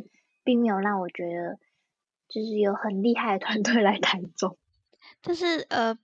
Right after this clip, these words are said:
Speaker 2: 台中的剧场多吗？因为我们再怎么说也还是一个剧场工作者，但是台中的剧场就是表演，在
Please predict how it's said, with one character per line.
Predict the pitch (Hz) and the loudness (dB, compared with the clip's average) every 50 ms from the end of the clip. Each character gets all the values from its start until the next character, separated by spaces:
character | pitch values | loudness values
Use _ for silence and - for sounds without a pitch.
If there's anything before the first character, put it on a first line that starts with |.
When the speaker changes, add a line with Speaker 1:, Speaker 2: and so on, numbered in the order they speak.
| - - | -4 -2
Speaker 2:
台 | - - 240 247 | 2 4 4 6
中 | 269 320 320 330 339 339 339 - _ _ | 6 6 6 6 4 4 2 -2 _ _
的 | - 247 240 | 2 2 4
剧 | - - 302 294 269 | 4 2 2 2 2
场 | - - - 330 330 330 302 _ _ _ _ | 2 0 -2 -4 -8 -10 -14 _ _ _ _
多 | - 240 220 220 | -2 0 2 2
吗？ | 226 233 226 220 208 208 202 202 - - | 2 0 0 0 0 0 0 -2 -4 -4
因 | - 262 294 | -2 2 4
为 | 311 320 302 302 277 - - - | 6 6 6 6 4 0 -8 -10
我 | - 277 | -6 -4
们 | 208 214 214 214 214 262 - _ _ _ _ _ | -2 0 -2 -2 -4 -8 -14 _ _ _ _ _
再 | - 247 247 240 | 2 4 4 4
怎 | 220 | 2
么 | 208 202 | 0 0
说 | 220 220 214 | 2 2 2
也 | 208 208 | 2 2
还 | 208 202 208 | 0 -4 -4
是 | 220 226 214 | -2 -2 0
一 | |
个 | 214 208 | 0 0
剧 | 196 - 214 208 | -2 -2 -2 -4
场 | 226 202 214 | -4 -4 -6
工 | - 196 190 190 | -6 -6 -6 -4
作 | 190 214 196 214 | -4 -4 -6 -6
者， | - - - - - - - - - - - - - | -6 -10 -12 -12 -14 -16 -16 -14 -12 -12 -14 -6 0
但 | - 302 302 | 2 2 2
是 | 302 302 311 294 285 269 269 - _ _ _ _ | 4 4 4 4 2 2 0 -4 _ _ _ _
台 | - - 240 | 2 2 4
中 | 269 330 339 349 | 4 4 4 4
的 | 339 294 285 _ - - _ _ _ _ _ _ | 4 4 2 _ -8 -20 _ _ _ _ _ _
剧 | - - 349 320 254 | -4 0 2 2 2
场 | 240 - - 254 302 330 | 2 0 -2 -2 -4 -6
就 | - - 269 | -4 -2 -2
是 | 269 285 285 277 - _ | 0 0 0 -2 -2 _
表 | - 208 202 226 | 2 4 4 4
演， | 233 233 220 214 214 - _ _ _ _ _ _ _ _ _ _ _ _ _ | 4 2 0 -4 -6 -8 _ _ _ _ _ _ _ _ _ _ _ _ _
在 | - 311 302 277 | 6 8 8 8